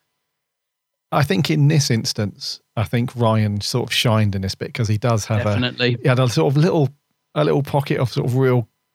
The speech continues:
Speaker 1: humour and confidence about him. It was really cool. The other time we saw it, it was an epic fail. When we had the Ghost Monument episode and he had the whole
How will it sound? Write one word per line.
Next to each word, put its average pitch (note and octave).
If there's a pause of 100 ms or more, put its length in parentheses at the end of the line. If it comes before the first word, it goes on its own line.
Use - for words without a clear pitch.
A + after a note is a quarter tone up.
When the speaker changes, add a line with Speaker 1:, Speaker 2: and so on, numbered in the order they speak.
(140)
Speaker 1:
humour B2+
and A2
confidence A#2
about G#2+
him. A2
It A2+
was A#2
really A#2+
cool. A2+ (340)
The C3
other F3
time A#2+
we A2
saw G#2+
it, A#2
it C#3
was B2
an A#2
epic B2
fail. G#2 (720)
When C3
we B2
had A#2+
the C3
Ghost A#2+
Monument A2
episode A2
and A2
he G#2+
had A#2
the A2
whole G#2